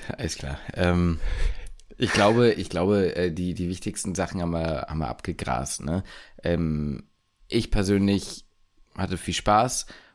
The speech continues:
Meine Befürchtung, die ich ja auch hier im Podcast schon mal so ein bisschen, äh, ja, geäußert hatte, hat sich nicht bewahrheitet. Die war alle super nett. Es war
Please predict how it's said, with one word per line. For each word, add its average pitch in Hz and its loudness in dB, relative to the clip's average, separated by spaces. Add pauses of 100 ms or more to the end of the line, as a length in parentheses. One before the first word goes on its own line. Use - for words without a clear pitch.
Meine 95 4
Befürchtung, 107 2
die 92 2
ich - -4
ja 76 2
auch 78 -2
hier 92 0
im 82 -2
Podcast 92 -2
schon 85 -6
mal 80 -4
so 82 -4
ein 80 -2
bisschen, 80 -2
äh, 64 -6 (500)
ja, 67 -4 (800)
geäußert 80 -2
hatte, 78 -4
hat 76 -6
sich - -8
nicht 92 -4
bewahrheitet. 73 -6
Die 53 -8
war 64 -6
alle 73 -6
super 65 -10
nett. 71 -6
Es - -8
war 71 -4